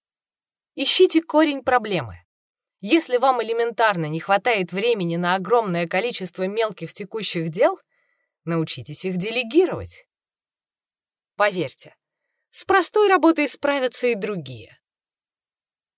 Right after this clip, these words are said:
Если же дело в каком-то страхе, неудаче, некомпетентности —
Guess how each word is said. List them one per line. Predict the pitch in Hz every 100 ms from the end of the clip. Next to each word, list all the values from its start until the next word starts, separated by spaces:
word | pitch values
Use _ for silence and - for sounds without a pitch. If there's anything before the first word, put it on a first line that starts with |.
| _
Если | 233 339 302 277
же | 254
дело | 226 311 285
в |
каком-то | 240 214 262 262 185
страхе, | - - 196 311 - - _ _ _
неудаче, | 233 330 254 165 190 240 190 - _ _
некомпетентности — | 247 311 285 - 180 160 220 240 202 - 185 180